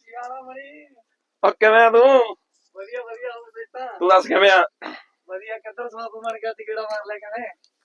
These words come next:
Speaker 2: ਮੈਂ ਪਹਿਲਾਂ ਮੈਂ ਅਗਲਾ, ਫਿਰ ਆਪਾਂ ਕਰਦੇ ਆ ਗੱਲਬਾਤ।
Speaker 1: ਠੀਕ ਹੈ।
Speaker 2: ਹੋਰ ਫਿਰ ਜੈਲਦਾਰ?
Speaker 1: ਹੋਰ ਵਧੀਆ ਮਣੀ, ਤੂੰ ਦੱਸ ਕਿਵੇਂ ਆ?
Speaker 2: ਵਧੀਆ ਬਾਬਾ, ਤੂੰ
Speaker 1: ਘਰ
Speaker 2: ਦੱਸ?
Speaker 1: ਪਰਿਵਾਰ ਕਿਵੇਂ ਆ ਸਾਰੇ?
Speaker 2: ਕਿਵੇਂ ਆ? ਤੂੰ ਫਿਰਦਾ?
Speaker 1: ਬਸ ਆ ਖੇਤ ਚੋਂ ਕੱਖ ਜੇ ਕੱਢੀ ਜਾਂਦੇ ਜੀਰੀ ਚੋਂ ਯਾਰ।
Speaker 2: ਯਾਰ ਬਾਈ ਮੈਂ ਤੁਹਾਨੂੰ ਇੱਕ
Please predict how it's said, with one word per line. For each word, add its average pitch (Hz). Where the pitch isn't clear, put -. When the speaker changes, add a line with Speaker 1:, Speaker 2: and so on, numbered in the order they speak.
Speaker 2:
ਮੈਂ 147
ਪਹਿਲਾਂ 185
ਮੈਂ 175
ਅਗਲਾ, 160
ਫਿਰ 160
ਆਪਾਂ 165
ਕਰਦੇ 131
ਆ 135
ਗੱਲਬਾਤ। 123
Speaker 1:
ਠੀਕ 160
ਹੈ। 147
Speaker 2:
ਹੋਰ 165
ਫਿਰ 170
ਜੈਲਦਾਰ? 165
Speaker 1:
ਹੋਰ 247
ਵਧੀਆ 202
ਮਣੀ, 208
ਤੂੰ 220
ਦੱਸ 214
ਕਿਵੇਂ 165
ਆ? 151
Speaker 2:
ਵਧੀਆ 135
ਬਾਬਾ, 139
ਤੂੰ 156
Speaker 1:
ਘਰ 226
Speaker 2:
ਦੱਸ? 208
Speaker 1:
ਪਰਿਵਾਰ 208
ਕਿਵੇਂ 208
ਆ 202
ਸਾਰੇ? 208
Speaker 2:
ਕਿਵੇਂ 160
ਆ? 165
ਤੂੰ 185
ਫਿਰਦਾ? 185
Speaker 1:
ਬਸ 240
ਆ 269
ਖੇਤ 233
ਚੋਂ 220
ਕੱਖ 202
ਜੇ 202
ਕੱਢੀ 190
ਜਾਂਦੇ 196
ਜੀਰੀ 185
ਚੋਂ 175
ਯਾਰ। 160
Speaker 2:
ਯਾਰ 208
ਬਾਈ 233
ਮੈਂ 247
ਤੁਹਾਨੂੰ 220
ਇੱਕ 208